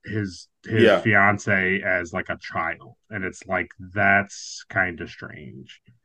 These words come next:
Speaker 1: Especially with, like, what's happening with him, like, what he's
Speaker 2: Yeah.
Speaker 1: going through. It's like, maybe
Speaker 2: Yeah.
Speaker 1: don't do
Speaker 2: Maybe
Speaker 1: that.
Speaker 2: don't do that.
Speaker 1: <laughs> Right. I don't know. It just was
Speaker 2: Yeah, I'm, I mean, the
Speaker 1: It's
Speaker 2: only
Speaker 1: a
Speaker 2: other thing you could kinda argue is, like, that was, like,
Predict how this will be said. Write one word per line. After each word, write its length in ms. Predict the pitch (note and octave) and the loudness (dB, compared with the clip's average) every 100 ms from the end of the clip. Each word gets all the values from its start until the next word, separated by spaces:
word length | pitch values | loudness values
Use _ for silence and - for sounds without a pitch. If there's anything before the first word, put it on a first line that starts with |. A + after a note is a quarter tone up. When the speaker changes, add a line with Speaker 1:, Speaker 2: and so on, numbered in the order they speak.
| _ | _
Speaker 1:
Especially 560 | A2+ A2+ C3+ A#2+ C#3+ B2 | -2 2 4 4 6 6
with, 280 | A2+ A2+ G2+ | 8 6 4
like, 300 | A2 G#2 - | 2 2 2
what's 240 | G2+ G2+ | 0 0
happening 540 | - F#2 F#2+ A#2+ B2+ C#3 | 2 2 4 2 2 2
with 160 | C#3+ | -2
him, 300 | D#3 E3+ F#3+ | 0 2 2
like, 200 | A2+ G2+ G2 | 2 -2 2
what 280 | G2+ G#2 G#2 | 2 2 2
he's 160 | A2 | 4
Speaker 2:
Yeah. 60 | G3 | 4
Speaker 1:
going 320 | G#2+ G2 A#2 | 4 4 2
through. 380 | A#2+ B2+ C#3 D3 _ _ - | 2 0 2 0 _ _ -8
It's 180 | G2+ - | -8 2
like, 240 | A2+ G#2+ | 2 4
maybe 260 | A#2+ D3 - | 6 6 4
Speaker 2:
Yeah. 260 | B2 A#2+ C3+ _ - | 2 -2 -8 _ 0
Speaker 1:
don't 440 | A2 G#2 B2 A#2+ | 2 4 2 2
do 140 | E3 | 2
Speaker 2:
Maybe 60 | F#3 | 4
Speaker 1:
that. 340 | F#3 G#3 A3+ | 6 8 8
Speaker 2:
don't 440 | G2 F2+ G2+ G#2+ - - | 6 2 2 -2 -4 -8
do 140 | G#2+ A2+ | -2 0
that. 420 | A#2+ B2 - - D3 - C3 | 2 2 0 -2 -6 -10 -6
Speaker 1:
<laughs> 0 | D#3 | 4
Right. 380 | C#3+ B2 G2+ A#2 _ | 6 6 4 -4 _
I 120 | E3 | 4
don't 100 | D#3+ | 6
know. 140 | C#3 A2 | 6 4
It 80 | A2+ | 4
just 240 | D3+ B2+ | 0 -2
was 240 | C3 A2+ A2 | 0 0 8
Speaker 2:
Yeah, 240 | B2+ A2+ | 10 10
I'm, 320 | - B2+ C3+ - _ _ | 10 6 4 -4 _ _
I 60 | B2+ | 0
mean, 140 | C3 | 4
the 60 | C3 | 6
Speaker 1:
It's 60 | C#3+ | 6
Speaker 2:
only 100 | C#3+ | 6
Speaker 1:
a 40 | |
Speaker 2:
other 160 | C#3 B2 | 6 6
thing 120 | B2+ | 4
you 140 | B2 | 2
could 200 | A#2 B2 | 4 4
kinda 260 | G2 A#2+ A#2 | 4 4 4
argue 600 | G2+ G2 G#2+ G#2 G2+ G2+ | 4 4 2 2 0 0
is, 280 | G2 F#2 F2+ | -2 -4 -4
like, 460 | F#2+ F#2+ F#2 F#2+ - _ | 2 4 4 0 -10 _
that 320 | G2+ G2+ G2+ G2 | -4 4 4 6
was, 280 | G2+ F#2 G2 | 2 0 0
like, 400 | F#2+ F#2 F#2 | 2 4 0